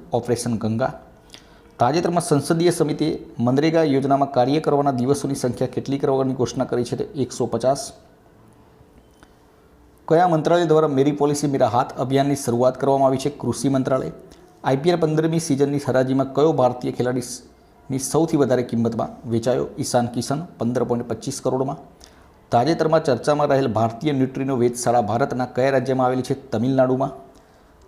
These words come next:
તાજેતરમાં ભારતના કયા રાજ્યમાં વિક્રમ સારાભાઈ ચિલ્ડ્રન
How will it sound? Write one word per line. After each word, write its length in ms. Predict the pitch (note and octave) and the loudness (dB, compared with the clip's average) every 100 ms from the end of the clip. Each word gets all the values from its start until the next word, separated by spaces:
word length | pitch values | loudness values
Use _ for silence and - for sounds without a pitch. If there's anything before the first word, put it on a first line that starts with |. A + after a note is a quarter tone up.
| - | -4
તાજેતરમાં 480 | A2 C#3 D#3+ D#3+ D3+ | 0 2 2 2 2
ભારતના 440 | A#2 D3 D3+ C3 - - | 2 2 0 -2 -4 0
કયા 140 | D3 | 2
રાજ્યમાં 380 | D#3 C#3+ D3 C#3+ | 4 2 2 2
વિક્રમ 340 | B2 - D#3 D3+ | 0 0 0 0
સારાભાઈ 380 | - C3 C3+ | 0 0 0
ચિલ્ડ્રન 400 | C3 C3+ B2 C#3 | -2 -2 0 0